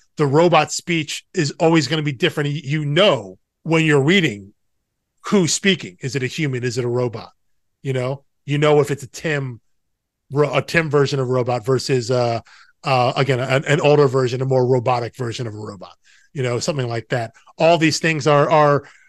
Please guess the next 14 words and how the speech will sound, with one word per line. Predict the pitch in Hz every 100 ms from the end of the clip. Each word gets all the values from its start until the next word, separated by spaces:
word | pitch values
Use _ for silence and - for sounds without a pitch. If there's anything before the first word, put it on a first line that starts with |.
| -
are | 151 143 139 135 -
subconscious | - 156 - 170 165 151 147
and | 127
subliminal | 117 131 180 156 120 117 _ _ -
that, | 131 127
um, | 123 120 110 _ _ -
it | 156
shows | - 185 175 151
the, | 113 165 151
the | 147
care | 147 - 175 147
and |
effort | 143 147 131 135
that, | 123